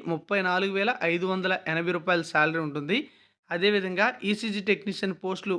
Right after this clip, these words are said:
మూడు, మెడికల్ రికార్డు టెక్నీషియన్ పోస్టులు రెండు, నెట్వర్క్ అడ్మినిస్ట్రేటర్ పోస్టులు ఒకటి, సిస్టమ్ అడ్మినిస్ట్రేటర్ పోస్టు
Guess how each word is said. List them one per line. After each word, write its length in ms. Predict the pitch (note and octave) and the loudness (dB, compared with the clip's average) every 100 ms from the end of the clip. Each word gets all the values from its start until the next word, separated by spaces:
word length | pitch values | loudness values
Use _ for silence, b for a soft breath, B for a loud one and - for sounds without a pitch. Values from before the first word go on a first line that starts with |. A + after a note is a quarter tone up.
| - | -2
మూడు, 260 | E3 F3 C4+ G#4 E3+ | 0 2 0 -2 -2
మెడికల్ 380 | F3+ G3+ G#3+ | 0 2 2
రికార్డు 400 | F#3 F3 F#3+ F#3 | 2 2 2 2
టెక్నీషియన్ 560 | F3 F3 D#3 F3+ - D#3+ | 0 -4 -4 -8 -6 -6
పోస్టులు 360 | F3+ F#3 - F#3 - | -2 -4 -2 -4 -2
రెండు, 300 | D#3+ E3+ G#3 F4+ b b b b _ - | -2 2 0 -2 b b b b _ -6
నెట్వర్క్ 540 | F3+ E3 A3+ A#3+ G#3+ - | -4 -2 0 -2 -2 0
అడ్మినిస్ట్రేటర్ 800 | F3 E3+ A3 A3 - G#3 G3+ F3 G3 | 0 2 0 0 2 2 4 -2 -4
పోస్టులు 340 | F#3+ - G3 E3 - | -4 0 0 0 -6
ఒకటి, 320 | E3 E3+ G#3 E4 b b - | -4 0 0 0 b b -16
సిస్టమ్ 320 | G3+ - A#3 - | -6 0 0 2
అడ్మినిస్ట్రేటర్ 720 | F#3 E3+ G#3+ G#3 G#3 G3 F3+ | 0 2 0 2 0 0 -2
పోస్టు 360 | - G3 G3 | -2 -4 -2